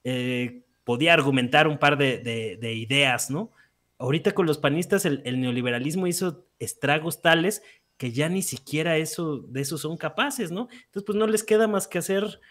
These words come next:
este, escándalo y zafarrancho a la Lili Telles, este, a la Xóchitl Gálvez, con, con ju-, juguetes de Lego y estas cosas, a ver si en términos de, de marketing político,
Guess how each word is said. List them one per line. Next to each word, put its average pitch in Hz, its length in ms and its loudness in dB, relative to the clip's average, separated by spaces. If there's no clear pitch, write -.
este, 135 920 -2
escándalo 170 520 0
y 139 40 -4
zafarrancho 160 840 0
a 120 80 -2
la 120 140 0
Lili 156 320 -4
Telles, 180 560 0
este, 123 480 -4
a 120 80 2
la 113 140 2
Xóchitl 151 440 -2
Gálvez, 180 560 2
con, 120 400 -4
con 117 400 -6
ju-, - 180 -16
juguetes 135 440 -6
de 123 80 0
Lego 147 380 2
y 123 100 0
estas 139 280 -6
cosas, 165 420 -6
a 120 120 -6
ver 143 180 0
si 165 100 -4
en 151 140 -2
términos 156 500 -2
de, 113 400 -4
de 110 180 -4
marketing 139 720 2
político, 165 640 -2